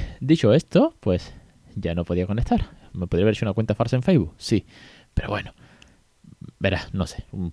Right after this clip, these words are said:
puestos a cerrar puertas, tampoco me voy a forzar mucho más. Luego contacté con el grupo de mamis que venían de Inglaterra, de Estados Unidos, perdón.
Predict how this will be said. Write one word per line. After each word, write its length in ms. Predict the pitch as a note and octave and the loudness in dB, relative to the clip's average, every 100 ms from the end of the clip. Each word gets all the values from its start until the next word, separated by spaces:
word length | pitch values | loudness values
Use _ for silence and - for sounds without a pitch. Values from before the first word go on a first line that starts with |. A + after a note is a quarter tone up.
| - | 2
puestos 260 | A2 G#2 | 2 2
a 60 | F#2+ | -4
cerrar 240 | F#2+ F2+ | -2 -4
puertas, 440 | - G#2+ A2 A#2 B2 | 0 0 2 -2 -4
tampoco 460 | D#2 D#2+ - F2 | -8 2 2 4
me 80 | E2+ | 0
voy 60 | D#2+ | -2
a 60 | |
forzar 280 | - D#2 E2 | -4 -6 -6
mucho 260 | D#2+ E2+ - | -8 -8 -10
más. 200 | - - _ _ - - - - | -12 -16 _ _ -20 -20 -20 -4
Luego 260 | - D3 F#3+ | 6 8 8
contacté 540 | F#3 E3 C#3 - D#3+ | 2 2 0 4 4
con 160 | - C#3 | 6 8
el 100 | B2+ | 8
grupo 380 | A#2+ C3+ - B2 | 8 6 4 2
de 240 | G#2+ G#2+ | 4 2
mamis 800 | A#2 C#3+ E3 E3+ F3 E3+ F3 - | 4 4 4 4 4 4 4 0
que 180 | - A2+ | 4 6
venían 640 | G#2+ G#2 C#3 D3+ D3 B2 | 6 2 2 2 0 0
de 300 | B2 D3 D#3 - | 2 2 2 0
Inglaterra, 520 | A#2+ G2 A2 G#2 - | 0 2 2 0 -2
de 100 | A2+ | 4
Estados 280 | A#2 - D3 | 4 6 2
Unidos, 280 | B2 F#2 D#2 | 4 0 0
perdón. 280 | F2+ F2 | 0 0